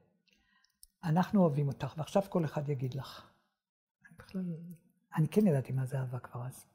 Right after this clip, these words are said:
הייתי מאוהבת. אבל, אז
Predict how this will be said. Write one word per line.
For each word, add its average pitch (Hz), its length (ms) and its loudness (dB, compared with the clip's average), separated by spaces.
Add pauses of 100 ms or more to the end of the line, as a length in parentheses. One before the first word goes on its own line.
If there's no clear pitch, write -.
(120)
הייתי 160 200 -4
מאוהבת. 127 520 -4 (1400)
אבל, 147 500 2 (1080)
אז 143 360 0